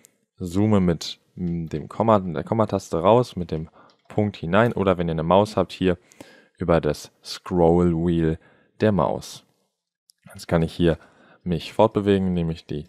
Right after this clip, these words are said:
Leertaste gedrückt halte und hier überall auf die Dächer ein bisschen Schnee malen. Diesen Schnee kann ich jetzt entweder hier direkt in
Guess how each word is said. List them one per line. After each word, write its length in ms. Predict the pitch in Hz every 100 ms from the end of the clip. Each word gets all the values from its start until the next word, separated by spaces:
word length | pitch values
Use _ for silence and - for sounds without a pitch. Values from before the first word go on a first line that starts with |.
| _
Leertaste 640 | - 85 101 - 113 - 98
gedrückt 380 | 87 95 - -
halte 380 | 95 92 92 - - - _ _ _ -
und 180 | 180 180
hier 240 | 120 117
überall 540 | 107 95 92 87 82 -
auf 220 | 117 -
die 140 | 104
Dächer 420 | 85 80 82 78 82
ein 180 | - 120
bisschen 520 | 85 80 - 92 92 -
Schnee 580 | - - - 98 107 104
malen. 640 | 87 76 73 71 67 - - -
Diesen 180 | 92 90
Schnee 300 | - 98 107
kann 220 | 104 90
ich 100 | 87
jetzt 160 | 87 85
entweder 260 | 85 82
hier 180 | 82 85
direkt 360 | 87 82 78 -
in 160 | 76